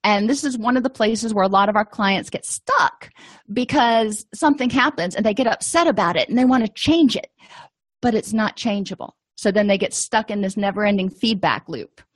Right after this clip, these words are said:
Uh, helping people focus, and we'll talk about this a lot when we get into the presentation on, on meditation, but being able to separate what's going on from your emotional reaction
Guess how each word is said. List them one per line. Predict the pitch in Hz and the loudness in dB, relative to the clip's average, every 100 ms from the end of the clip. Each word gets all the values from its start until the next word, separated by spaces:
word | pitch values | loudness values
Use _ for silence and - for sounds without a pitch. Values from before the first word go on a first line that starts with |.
| _ _ - - _ - | _ _ -20 -20 _ -20
Uh, | - _ _ _ - | -20 _ _ _ -8
helping | 240 320 359 302 | -2 -2 0 -4
people | 302 277 269 262 233 226 233 _ | 0 -2 0 0 0 -2 -6 _
focus, | _ - 233 233 170 - | _ 0 0 0 -6 -4
and | 190 196 | -4 -2
we'll | 214 | -2
talk | - 240 233 | 0 0 0
about | 208 196 | -2 0
this | 190 - | -2 -6
a | 190 | -8
lot | 185 196 190 - | -4 0 0 0
when | 180 | -4
we | 175 | -4
get | 175 180 | -2 -2
into | 175 175 214 185 | -2 -4 -6 -6
the | 180 165 - | -4 -8 -8
presentation | - 202 208 214 190 190 196 180 - | -4 -2 -2 -2 -2 -4 -4 -4 0
on, | 170 165 156 175 - - _ | 0 2 -2 -6 -14 -20 _
on | 185 180 | -6 -2
meditation, | 175 165 202 170 - - 175 _ - _ | 0 0 -2 -6 -6 -12 -14 _ -20 _
but | - - | -4 -2
being | 247 294 277 | 0 2 4
able | 254 240 214 | 2 0 -4
to | 202 | -6
separate | - 247 247 240 220 214 - _ _ _ _ - - | -4 -4 -4 -2 0 0 -4 _ _ _ _ -20 -10
what's | 180 202 | -4 -4
going | - 196 185 | -2 -2 0
on | 170 175 220 285 _ _ - | 0 0 0 -2 _ _ -4
from | 214 208 | -2 0
your | 190 | 0
emotional | 185 196 - 214 | 0 -2 -4 -6
reaction | 196 170 170 165 - - 143 170 | -4 -2 0 -2 -4 -10 -10 -10